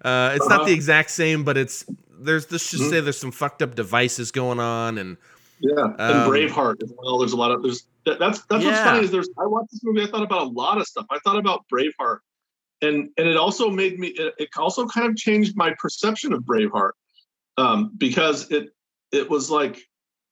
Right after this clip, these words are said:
Speaker 2: I, I thought, 'cause I thought about Mel Gibson for some reason. There's some, something that reminded me of Braveheart, and I was like, "I wonder if Mel Gibson saw this movie."
Speaker 1: <laughs>
Speaker 2: You know,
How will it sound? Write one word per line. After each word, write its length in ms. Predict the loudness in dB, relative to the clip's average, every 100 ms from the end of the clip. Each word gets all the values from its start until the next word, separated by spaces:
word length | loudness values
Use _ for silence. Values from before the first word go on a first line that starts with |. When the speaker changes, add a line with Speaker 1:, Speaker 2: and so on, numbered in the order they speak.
| _ _ _ _ _ -4
Speaker 2:
I, 120 | -2 0
I 80 | 0
thought, 280 | 0 -2
'cause 140 | -2 -2
I 100 | -2
thought 220 | 0 0
about 260 | 0 -2 -2
Mel 200 | -6 -4
Gibson 420 | -4 -6 -8 -10
for 100 | -14
some 180 | -16 -14
reason. 140 | -12 -2
There's 240 | -2 0
some, 180 | -2 -2
something 320 | 0 -2 -2 -4
that 120 | -2
reminded 340 | 0 0 0
me 100 | 0
of 80 | -2
Braveheart, 400 | -2 -4 -4 -8
and 20 | -8
I 20 |
was 80 | -8
like, 140 | -10 -10
"I 60 | -2
wonder 200 | 2 2
if 60 | 0
Mel 160 | 0 0
Gibson 360 | 0 -2 -2 -6
saw 280 | -2 0 2
this 220 | 0 -2
movie." 260 | -2 -2 -4 _ _ -20 -12
Speaker 1:
<laughs> 100 | -12 -8 -12 -10 -6
Speaker 2:
You 80 | 0
know, 320 | 2 2 0